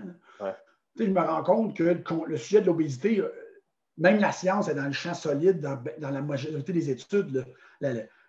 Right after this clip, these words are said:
Speaker 1: les proxys utilisés sont mauvais. C'est sûr que c'est pour véhiculer de l'information, mais dans certains cas, c'est atroce.
Speaker 2: Mhm.
Speaker 1: Que, oui, OK, il n'y a pas beaucoup d'obèses qui sont métaboliquement en santé,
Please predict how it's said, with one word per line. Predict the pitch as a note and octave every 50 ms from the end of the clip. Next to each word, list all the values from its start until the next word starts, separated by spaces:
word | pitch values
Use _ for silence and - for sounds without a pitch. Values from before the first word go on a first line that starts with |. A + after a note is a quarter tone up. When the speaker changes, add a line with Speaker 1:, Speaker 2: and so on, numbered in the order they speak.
| _ -
Speaker 1:
les | D3+ D#3 C3+
proxys | - - E3 - - - - - A3+
utilisés | A3 G#3+ - E3+ D3+ C#3 C#3 F3+ A3+
sont | A3 - E3+ D3 C#3 C#3+
mauvais. | D3 C#3+ D3 C#3 C#3 C3+ C#3+ D3+ D3+ D3+ E3 - - - - _ _ _
C'est | - - A3+ G#3+
sûr | - C#4+ D#4+
que | C#4+
c'est | - -
pour | G#3 F#3 D#3
véhiculer | D#3 F#3+ F#3+ F3 - G3+ A3+ A3+
de | G#3+
l'information, | G3 F#3 E3+ D3+ F3 E3 E3+ E3 D#3+ D3+ C#3 - E3 F3 G3 D4 E4 - - _ _ _ _ _ -
mais | C3+ C#3 C#3 D#3+ F#3+ A#3+ A#3
dans | - D#3+
certains | C#3 - - - E3+ D3+
cas, | F#3 G#3
c'est | - - C3+ - -
atroce. | C#3+ C3 C#3 A#2+ - F3 G3 A3+ - - - - _ _ _ _ _ -
Speaker 2:
Mhm. | G#2+ G2 G2 G#2 G2 _ _
Speaker 1:
Que, | - G#3+ A3+ A#3 C#4+ A3 - - - - _ _ _ _ _ _ _ _ _ _ _ _ _ _ _ _ _ _ _ _ _ _ _ _ -
oui, | - F3+ A3+ C4 C4
OK, | A3+ - -
il | A3 A3+ A3+
n'y | G3+ E3+
a | -
pas | - A3
beaucoup | A3 F#3+ F3 - A#3
d'obèses | G#3 F#3+ D#3 C3+ D3+ F3 G3 G3+
qui | F#3+
sont | - E3+ D3+
métaboliquement | D#3 D#3 F3 D#3+ D#3 D#3 D#3 D#3+ E3+ D#3+
en | D#3 C3
santé, | - F3+ D3+ C#3 B2+ - B2 A2+ -